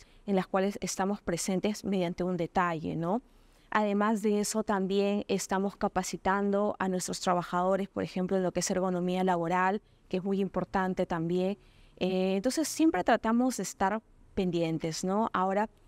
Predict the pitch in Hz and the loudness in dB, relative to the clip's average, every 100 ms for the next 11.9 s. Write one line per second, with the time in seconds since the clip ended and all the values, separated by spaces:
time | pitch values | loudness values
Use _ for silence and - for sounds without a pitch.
0 | - - - 202 - 226 226 233 - 196 | -20 -10 -2 -2 2 2 4 2 2 -4
1 | - 208 196 - 262 233 233 233 - 196 | -2 -2 0 2 2 2 -2 -2 -4 -4
2 | 190 185 175 202 185 202 226 254 196 180 | 0 0 0 0 2 4 2 2 -2 -4
3 | 175 175 190 190 202 208 - 185 190 202 | -6 -6 -2 0 0 -2 0 2 2 2
4 | 208 - - 190 196 208 220 - 202 196 | 0 -2 -4 -2 0 0 -2 -2 0 0
5 | 202 185 - 190 196 196 - 185 175 175 | 0 -4 -6 -2 0 -2 -2 -2 0 0
6 | 190 202 208 180 165 185 180 185 - 170 | 0 2 0 -2 -2 -4 0 -2 -2 -6
7 | - - 202 202 226 269 320 214 196 175 | -4 0 2 2 4 4 2 2 0 -2
8 | - - - _ - - - 196 - 196 | -6 -16 -18 _ -20 -8 -4 -2 -2 -2
9 | 196 196 190 226 302 - 349 - 214 190 | -2 -2 0 2 0 2 0 0 -2 -2
10 | 190 185 190 254 285 254 202 208 226 226 | -2 -2 2 4 6 4 2 0 0 2
11 | 196 196 - 190 196 190 185 185 220 | 0 0 0 2 2 2 0 2 0